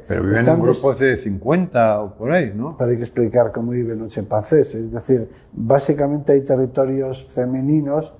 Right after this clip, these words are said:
Speaker 2: eh, cada hembra con su cría o sus crías ocupa un espacio. Lo que pasa es que a veces se congregan donde hay, por ej-, un, como s-, comen muchos frutos maduros, cuando un árbol produce muchos frutos,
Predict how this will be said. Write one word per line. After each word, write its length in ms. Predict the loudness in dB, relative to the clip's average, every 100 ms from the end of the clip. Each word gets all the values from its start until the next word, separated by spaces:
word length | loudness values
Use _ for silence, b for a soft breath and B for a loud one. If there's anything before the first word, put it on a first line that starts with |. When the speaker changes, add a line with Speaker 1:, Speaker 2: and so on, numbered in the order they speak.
| b b b
Speaker 2:
eh, 480 | 0 0 0 -4 0
cada 480 | 4 4 2 -4 -4
hembra 440 | -4 -2 0 -2
con 360 | -2 -6 -6 -8
su 180 | -4 -2
cría 460 | 2 2 2 2
o 100 | 0
sus 240 | -4 -10 -6
crías 420 | 0 2 2 0
ocupa 260 | -6 -4 -2
un 80 | -4
espacio. 520 | -2 0 2 2 0 B B B
Lo 80 | 0
que 60 |
pasa 180 | 0 -2
es 80 | 4
que 80 | 4
a 40 |
veces 220 | 4 0
se 160 | 0 0
congregan 840 | 0 0 4 4 4 2 -4 -6 -8 B B B
donde 500 | 2 4 2 -2 -4
hay, 320 | 2 4 2
por 200 | 0 -4
ej-, 120 | -6 -12 -10
un, 320 | -8 -6 -8 -10
como 320 | -6 -4 -4
s-, 160 | -6 -10 -20 -4
comen 300 | 2 2 2
muchos 300 | 0 -2 0
frutos 400 | 2 2 0 -2
maduros, 520 | -2 0 4 2 2 -12 B B B B
cuando 360 | 4 4 4
un 220 | 0 0 2
árbol 400 | 2 2 -2 -4
produce 360 | -4 -4 -2 -2
muchos 340 | -2 -4 -4
frutos, 560 | 2 2 4 0 0